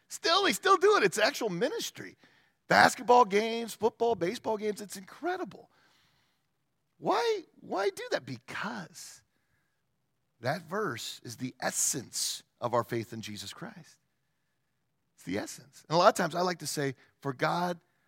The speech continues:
so loved Dave. For God so loved Jim.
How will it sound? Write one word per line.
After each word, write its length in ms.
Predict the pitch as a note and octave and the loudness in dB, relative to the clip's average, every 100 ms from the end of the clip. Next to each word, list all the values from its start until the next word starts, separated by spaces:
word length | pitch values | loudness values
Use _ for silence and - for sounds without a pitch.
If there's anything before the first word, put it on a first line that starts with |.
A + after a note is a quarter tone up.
| _ - | _ -14
so 340 | - - D#3 | -8 -4 -2
loved 840 | C#3+ C#3 D3+ F3+ B2+ A2+ A2 - - _ _ _ _ _ _ _ _ _ _ _ _ - | -4 -4 -2 -2 -2 -4 -6 -18 -20 _ _ _ _ _ _ _ _ _ _ _ _ -4
Dave. 460 | D3 D3 - - _ _ _ _ _ _ - | 0 0 -4 -14 _ _ _ _ _ _ -14
For 100 | A#2 | -8
God 640 | A#2 E3+ D#3 A#2 G#2+ A#2+ _ _ _ _ _ _ _ _ _ _ _ | -2 0 0 -2 -6 -14 _ _ _ _ _ _ _ _ _ _ _
so 460 | - - D#3 D3 | -8 -6 -4 -4
loved 880 | C3 B2 B2 D3+ G3+ E3+ G#2+ G2+ _ | -4 -8 -6 -4 -2 -4 -6 -14 _
Jim. 500 | A2+ D#3 D3 - - | -6 -4 -4 -8 -20